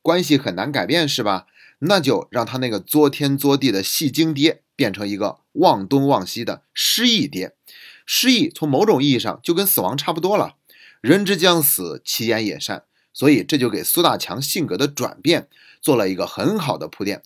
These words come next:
很顺理成章，对不对？然后再给他安排一场失忆之前的遗嘱，你们三个兄妹还要怎么闹下去？二哥呢，也是经历种种打击，不能再继续沉沦了吧？观众也会受不了的，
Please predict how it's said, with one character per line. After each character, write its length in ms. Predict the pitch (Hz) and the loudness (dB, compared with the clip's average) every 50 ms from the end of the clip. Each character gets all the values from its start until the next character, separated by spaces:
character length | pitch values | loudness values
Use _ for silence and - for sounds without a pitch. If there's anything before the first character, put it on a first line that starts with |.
| _ _ | _ _
很 160 | _ - 95 | _ -6 -4
顺 160 | 90 143 151 | 0 0 0
理 80 | 131 113 | 0 0
成 120 | 101 107 | -2 -2
章， 140 | 107 110 117 | -2 -2 0
对 100 | 110 113 | 0 0
不 80 | 95 92 | -2 0
对？ 220 | 98 101 85 - _ _ - - - - - _ | -2 -2 -4 -4 _ _ -20 -20 -20 -20 -20 _
然 140 | - 120 170 | -2 0 0
后 40 | 202 | 2
再 200 | 202 - 180 156 | 2 2 2 2
给 80 | 117 | 2
他 100 | 113 127 | 0 0
安 180 | 151 - 156 156 | 0 0 0 0
排 180 | 151 131 123 139 | 0 0 0 0
一 60 | 147 | 0
场 280 | - - 101 82 82 - - - _ | 0 -2 -6 -8 -8 -14 -20 -16 _
失 280 | - - - - 190 | -4 -4 -2 0 0
忆 140 | 185 170 151 | 2 2 2
之 160 | - - 147 | 2 2 0
前 200 | 143 - - 107 | 0 0 -4 -4
的 100 | 139 135 | -4 -4
遗 220 | 107 87 95 127 - | -4 -4 -4 -4 -4
嘱， 280 | 123 110 82 - - _ _ _ _ _ _ _ | -4 -6 -8 -10 -14 _ _ _ _ _ _ _
你 100 | - 104 | -12 -8
们 120 | 95 101 104 | -8 -6 -2
三 180 | - 139 135 | 0 0 2
个 80 | 135 123 | 2 0
兄 180 | - - 123 123 | -2 -2 -2 -2
妹 160 | 120 101 71 - | -2 -2 -4 -6
还 140 | - - 123 | -2 0 0
要 80 | 139 | 0
怎 120 | 135 135 107 | 0 0 -4
么 100 | 82 90 | -4 -2
闹 180 | 113 117 104 | 0 0 0
下 160 | 92 101 87 82 | 0 -4 -6 -6
去？ 240 | - - 90 - - _ _ _ _ _ _ _ _ | -6 -8 -8 -10 -14 _ _ _ _ _ _ _ _
二 220 | - 170 170 147 | 4 6 6 6
哥 180 | 127 123 139 143 | 6 4 2 2
呢， 160 | 139 131 113 | 2 2 0
也 100 | 101 95 | 0 -2
是 140 | 92 113 110 | -2 -4 -2
经 180 | - 139 135 | -2 0 0
历 120 | 135 127 110 | 0 0 -2
种 260 | - 110 117 139 143 | -2 -2 0 0 0
种 160 | 131 120 131 139 | 0 -2 -2 -4
打 280 | - 104 95 82 78 | -4 -6 -6 -8 -10
击， 320 | - - - 120 120 - _ _ - | -10 -10 -8 -8 -8 -10 _ _ -2
不 80 | 170 | -2
能 100 | 131 120 | 0 2
再 120 | 117 123 113 | 0 0 0
继 120 | 107 113 | -2 -2
续 120 | 95 104 | -4 -4
沉 200 | 95 - - 101 | -4 -4 -6 -6
沦 140 | 104 95 85 | -6 -6 -6
了 80 | 95 92 | -6 -6
吧？ 200 | 87 87 - _ _ _ _ _ _ | -6 -8 -8 _ _ _ _ _ _
观 220 | - 160 185 214 | 0 0 2 2
众 140 | 220 202 151 | 2 2 2
也 80 | 113 | 2
会 120 | 92 127 131 | 2 0 -2
受 160 | - - 170 | -2 -2 0
不 60 | 156 | 2
了 240 | 165 143 107 87 - | 2 0 0 0 -4
的， 220 | 95 101 104 - | -6 -8 -8 -8